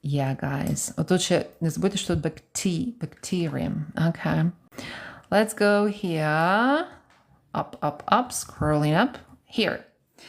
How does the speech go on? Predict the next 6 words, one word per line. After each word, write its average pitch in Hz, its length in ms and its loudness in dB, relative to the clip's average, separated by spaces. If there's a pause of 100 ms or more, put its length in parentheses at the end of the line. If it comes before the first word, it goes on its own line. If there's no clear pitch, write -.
(480)
Так, 180 160 -2
хто 349 200 0
робив 214 360 2
тести 185 460 -2
в - 20 0
Інстаграмі, 240 760 2